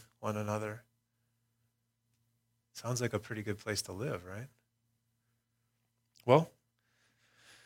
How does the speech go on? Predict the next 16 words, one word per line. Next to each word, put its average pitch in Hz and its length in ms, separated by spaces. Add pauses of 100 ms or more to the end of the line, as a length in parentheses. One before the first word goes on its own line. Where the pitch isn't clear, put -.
(180)
Jesus 190 560
deals 147 420
with 135 340 (960)
these 151 320
sort 165 240
of 151 80
things 156 320
today. 131 440 (480)
He 139 80
deals 147 340
with 123 380
the 127 100
subject 131 460
of 107 360
honesty 156 600 (760)
and 143 380